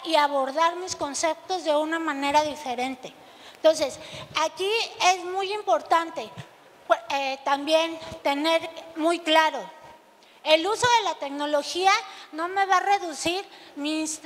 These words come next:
eh, labores como docente. Eso quiere decir, voy a trabajar ahora con cuarto y tengo que empezar del desdiagnóstico de mis alumnos,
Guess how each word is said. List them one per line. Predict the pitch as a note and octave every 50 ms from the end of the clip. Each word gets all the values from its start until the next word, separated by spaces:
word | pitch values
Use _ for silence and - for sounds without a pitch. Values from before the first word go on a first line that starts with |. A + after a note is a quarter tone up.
| D#4 -
eh, | C#4 C4+ C#4+ C#4+ C#4+ C#4+
labores | C#4+ D4 D4 D4 D4 D#4+ E4 E4+ F#4 F#4 G4 -
como | - E4+ D#4 C#4 C#4 C4+ C4+
docente. | C4 C4 B3+ - - D#4+ D4+ D4 C#4 - A3+ F3 - - - - - - - - - -
Eso | - D4 E4 D#4 G#4+ G#4
quiere | - G#4 G#4 G#4 G#4 G#4
decir, | G4 F#4 - - F#4 F#4 F4+ - - - - -
voy | - D#4+ F4 G4
a | G#4+ A4 A4+ A4+
trabajar | A4+ G4+ F#4+ F4 D#4+ C#4+ - - F#4 F#4 F#4 F#4+
ahora | F#4 F4 E4+ F4 F4 F4 F#4 F#4 F4+ F4+
con | - C#4+ C4+ C4+
cuarto | C4+ - D#4 D#4+ E4 E4+ E4 E4 - F#4+ G#4 A4+ - - - - -
y | D#4+ D4+
tengo | D4 - D#4+ D#4+ F4 G#4 A4 A4
que | -
empezar | F#4 D#4 C4+ - C4+ B3+ - - D#4 E4 E4
del | F#4 G4 G4 E4+
desdiagnóstico | E4 C#4+ B3 A#3+ C4+ B3+ C4 B3+ C4 C#4 D4+ D#4 D#4+ D#4 - F4+ - F#4+
de | E4+ E4 D4+
mis | D4 C#4 C4 C4 -
alumnos, | C4 A3+ A3 A#3+ C4 C#4+ D4 D4 D4 C4 G#3 F#3+